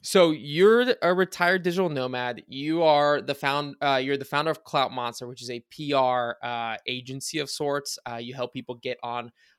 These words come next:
a lot of different publications, which is something that I definitely really, really wanna talk about. But you said, "I'm a retired digital nomad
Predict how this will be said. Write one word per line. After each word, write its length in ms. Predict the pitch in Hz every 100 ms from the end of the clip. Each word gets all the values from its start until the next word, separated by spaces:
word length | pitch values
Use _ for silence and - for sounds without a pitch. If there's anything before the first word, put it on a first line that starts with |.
| -
a 60 |
lot 200 | 131 139
of 60 | 143
different 280 | 131 139 123
publications, 500 | 127 127 123 123 120
which 140 | -
is 60 | -
something 220 | 165 185
that 100 | 156
I 60 | 139 120
definitely 360 | 147 151 185 165
really, 300 | 135 139 135
really 220 | 131 127
wanna 180 | 120 120
talk 240 | 123 120
about. 240 | 113 107 - _ _ _ _ -
But 400 | 139 240 208 -
you 100 | 156
said, 320 | 160 185 160 -
"I'm 140 | 135 139
a 60 |
retired 400 | 127 131 180 196
digital 240 | 185 185 170
nomad 440 | 151 147 143 143